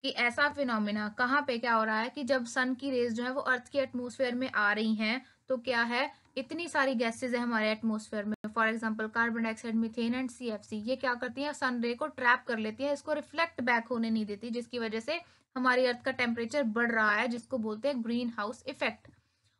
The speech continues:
और जैसे ही, जैसे ग्रीन हाउस इफेक्ट के इंक्रीज होते होते जो टेम्परेचर, जो एटमॉस्फेयर का, अर्थ का टेम्परेचर, जो एवरेज टेम्परेचर है वो बढ़ रहा है, that is causing global warming।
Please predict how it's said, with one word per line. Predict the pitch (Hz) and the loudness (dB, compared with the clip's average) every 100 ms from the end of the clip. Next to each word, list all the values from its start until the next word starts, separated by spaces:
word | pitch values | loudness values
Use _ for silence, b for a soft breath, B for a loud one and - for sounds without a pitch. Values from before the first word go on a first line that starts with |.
| _ | _
और | 240 269 | 2 4
जैसे | 233 226 240 240 | 2 2 0 0
ही, | 349 | -4
जैसे | 302 247 233 226 277 b b b | 0 -2 0 0 -2 b b b
ग्रीन | 233 311 349 | -2 -2 0
हाउस | 294 269 277 | 0 0 -2
इफेक्ट | 254 233 220 - 262 | -2 -2 -4 -6 -4
के | 247 269 - _ _ - | -2 -4 -6 _ _ -8
इंक्रीज | 262 247 262 294 285 | -6 -4 -4 -4 0
होते | 262 233 240 | -2 0 -2
होते | 226 214 254 254 | -2 0 2 2
जो | 277 | -2
टेम्परेचर, | - 226 220 226 226 285 | -2 -2 0 -2 0 -2
जो | 233 247 233 240 | 0 -2 -4 -6
एटमॉस्फेयर | 233 233 247 - 220 | -4 -4 -4 -4 -6
का, | 214 226 | -2 -4
अर्थ | 233 262 262 - | 0 0 0 -2
का | 240 | -4
टेम्परेचर, | 233 220 220 214 254 | -2 -2 -4 -4 -2
जो | 233 254 254 b b 226 | 0 -2 -2 b b 0
एवरेज | 233 294 320 269 | 2 2 -2 -2
टेम्परेचर | 240 233 220 240 | -2 -2 -4 -4
है | 254 | 0
वो | 285 | 2
बढ़ | 226 240 254 | 2 2 4
रहा | 233 214 220 | 4 4 0
है, | 247 262 | 0 0
that | 220 214 | -4 -2
is | 254 269 _ b _ 226 | -4 -4 _ b _ -2
causing | 226 240 339 359 b b - | 0 0 -2 -6 b b -6
global | 220 240 220 226 233 | 0 2 2 2 2
warming। | 202 202 190 185 | 0 -4 -4 -8